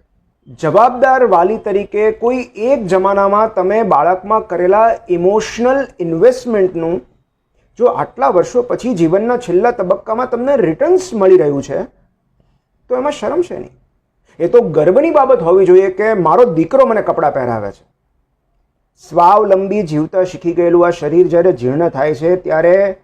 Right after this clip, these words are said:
ત્યારે એને હ્યુમન કનેક્શન અને કુટુંબનું મહત્ત્વ સમજાય છે.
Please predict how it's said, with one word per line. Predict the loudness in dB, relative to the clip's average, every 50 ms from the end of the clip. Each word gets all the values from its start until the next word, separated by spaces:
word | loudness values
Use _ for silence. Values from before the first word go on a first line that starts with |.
| _ _ _ _ _ _ _ _ _ _ _ _ _ _ _ _ _ _ _ _ _ _ -6
ત્યારે | -2 -2 0 2 2 2 2
એને | 0 0 0 -2 -4 -4 -4
હ્યુમન | -4 -4 -4 -2 0 -2 -2
કનેક્શન | -2 -4 -6 -6 -6 -8 -8 -6 -4 -4
અને | -2 -4 -4
કુટુંબનું | -6 -8 -10 -10 -8 -6 -6 -4 -4
મહત્ત્વ | -4 -4 -6 -8 -10 -16
સમજાય | -16 -16 -18 -18 -16 -16 -16 -16
છે. | -18 -20 -20 _ _